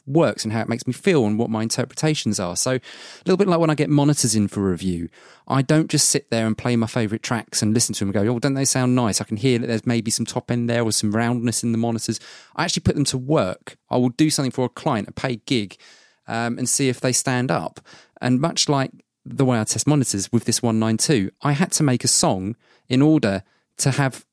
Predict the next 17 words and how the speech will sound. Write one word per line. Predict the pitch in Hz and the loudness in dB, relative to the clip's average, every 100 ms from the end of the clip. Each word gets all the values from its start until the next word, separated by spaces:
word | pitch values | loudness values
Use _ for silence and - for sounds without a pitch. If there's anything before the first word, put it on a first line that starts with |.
| - | -4
uh, | 127 127 | -2 0
a, | - - | -4 -2
an | 127 | -2
opinion | - 160 131 98 | 2 4 4 2
on | 90 | -2
this. | 85 78 - - _ _ | -6 -2 0 -2 _ _
Um, | 104 110 113 123 | -2 0 0 0
and | 139 | 0
my | 143 | -2
opinion | - 147 113 | 0 2 2
is | 87 113 - - - | 2 -2 -2 -8 -2
that | 117 110 _ _ _ - | -2 -2 _ _ _ -4
I | 143 139 120 147 | 0 0 0 2
honestly | 139 - 113 | 2 2 -2
think | 120 - | -2 -2
the | |
higher | - 135 113 | -4 0 0